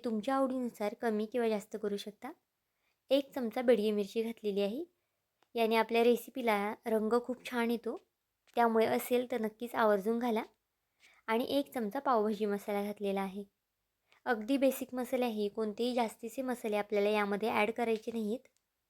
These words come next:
आता मसाले तेलावरती छान परतून झाल्यानंतर यामध्ये आपण जी वाटून घेतलेली शिमला मिरची आणि टोमॅटो होते ना, ते घालून घेऊया.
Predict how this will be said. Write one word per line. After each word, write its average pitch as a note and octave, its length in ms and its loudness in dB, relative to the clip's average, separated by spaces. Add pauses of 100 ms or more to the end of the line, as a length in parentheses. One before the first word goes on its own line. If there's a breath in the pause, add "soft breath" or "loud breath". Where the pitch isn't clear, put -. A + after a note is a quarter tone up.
(920 soft breath)
आता A#3+ 180 2
मसाले B3 420 2
तेलावरती A3 540 4 (100)
छान A#3+ 120 -4
परतून A#3+ 440 -4
झाल्यानंतर B3 600 -2 (560 soft breath)
यामध्ये B3 420 2
आपण G#3 300 -2
जी A#3 100 0
वाटून A3 380 6
घेतलेली A#3 460 -2
शिमला A3+ 400 0
मिरची A3+ 320 0
आणि G#3+ 160 -2
टोमॅटो G#3+ 400 -2
होते A3+ 220 -6
ना, G#3+ 120 -10 (480)
ते A#3 120 4
घालून G#3 280 -2
घेऊया. F#3+ 280 -2